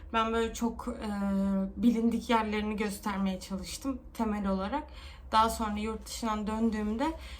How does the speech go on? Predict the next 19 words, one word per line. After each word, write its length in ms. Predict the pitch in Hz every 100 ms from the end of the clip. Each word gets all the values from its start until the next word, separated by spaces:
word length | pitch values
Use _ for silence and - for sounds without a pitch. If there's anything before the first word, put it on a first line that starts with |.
| -
uzun 280 | 247 214 233
uzun 280 | 214 240 240
bir 60 |
İstanbul 680 | 226 - - 233 226 214 202
vlogu 380 | 208 202 208 196
da 100 | 277
yapmak 440 | 254 214 - 240
istiyorum. 680 | - - - 233 190 226 277 - - - - - - - - - -
Kafama 340 | - 262 269 277
göre 240 | 269 247
gezdim. 520 | 247 247 233 247 269 - - - - -
Aklıma 400 | - 240 262 269
eseni 360 | 254 254 262 262
yaptım. 480 | 240 240 - 269 - - - - - - - -
E, 60 | 240 226 220 220 220
Çin 160 | 202 277
markete 500 | 254 240 233 240 262
girmiştik 720 | 240 233 226 - - - -
bugün. 380 | 226 208 285